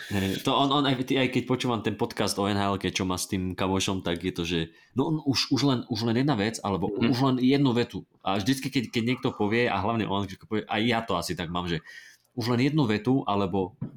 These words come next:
Speaker 1: už len stručne, alebo
Speaker 2: Mhm.
Speaker 1: ešte jedna vec, alebo už aby som dlho nerozprával tak,
Speaker 2: Mhm, mhm.
Speaker 1: a vtedy je to ďalších päť desať minút. No a takže idem tam vo štvrtok, idem k,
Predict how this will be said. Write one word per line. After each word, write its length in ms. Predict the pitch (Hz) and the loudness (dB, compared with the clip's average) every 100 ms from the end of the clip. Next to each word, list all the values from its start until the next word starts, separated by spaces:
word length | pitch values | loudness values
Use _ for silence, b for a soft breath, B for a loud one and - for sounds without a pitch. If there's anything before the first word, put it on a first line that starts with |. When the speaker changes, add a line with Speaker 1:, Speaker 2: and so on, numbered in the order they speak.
| B B _ | B B _
Speaker 1:
už 240 | 131 113 | -2 0
len 100 | 127 | 0
stručne, 600 | 113 - 104 101 120 127 135 | 0 0 0 0 0 0 0
alebo 300 | 104 101 95 | -2 -2 0
Speaker 2:
Mhm. 80 | 98 | 0
Speaker 1:
ešte 180 | 107 107 | 0 0
jedna 280 | 120 127 | 0 0
vec, 260 | 101 104 113 | 0 0 -2
alebo 300 | 117 107 101 | -2 -2 -2
už 160 | 147 131 | -2 -2
aby 160 | 135 | -2
som 180 | 123 135 | -2 -2
dlho 220 | 123 131 | 2 2
nerozprával 540 | 131 123 120 123 113 110 | 4 2 0 0 0 0
tak, 260 | 95 110 | 0 2
Speaker 2:
Mhm, 320 | 113 120 123 117 | 4 2 2 2
mhm. 100 | 110 | 2
Speaker 1:
a 80 | |
vtedy 360 | 123 - 107 107 | 2 0 0 0
je 80 | 98 | -2
to 100 | 101 | -2
ďalších 320 | 101 98 87 | -2 -4 -6
päť 240 | - 85 | -6 -6
desať 180 | 87 85 | -6 -8
minút. 280 | 85 80 78 B B B B _ | -10 -12 -14 B B B B _
No 180 | 98 104 | -2 0
a 160 | 107 | 0
takže 240 | 107 107 131 | 0 0 2
idem 160 | 123 | 0
tam 240 | 110 117 110 | 0 0 -2
vo 60 | |
štvrtok, 320 | 107 110 110 104 | -4 -6 -6 -4
idem 240 | 104 92 | -2 -4
k, 120 | 90 | -4